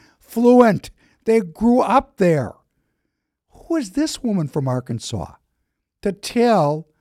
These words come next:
the American people to discredit the locals? Now, I'm not saying Putin is correct. Of course he's got an editorial perspective. But go listen to his report of the history going back to the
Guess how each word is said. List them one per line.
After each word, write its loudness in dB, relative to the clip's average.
the -6
American -4
people -6
to -2
discredit -4
the 0
locals? -2
Now, -12
I'm -6
not -8
saying -6
Putin -8
is -8
correct. -6
Of -6
course -2
he's -6
got -2
an -12
editorial -4
perspective. -10
But -12
go -6
listen -6
to -8
his -6
report -10
of -14
the -10
history -14
going -8
back -10
to -10
the -12